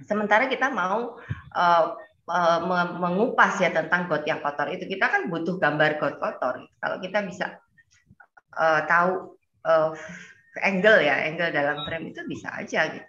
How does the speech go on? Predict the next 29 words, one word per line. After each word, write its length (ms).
Nah, 160
ini 140
kepekaan 500
itu 240
juga 160
perlu 240
dilatih. 640
Kemudian 420
berikutnya 560
kemampuan 560
menganalisa. 800
Kalau 240
kita 160
sudah 480
menemukan 560
sebuah 640
objek 480
yang 180
mau 240
kita 680
explore, 640
mau 160
kita 260
kupas, 560
ini 180
adalah 480
satu 240
kemampuan 880
untuk, 400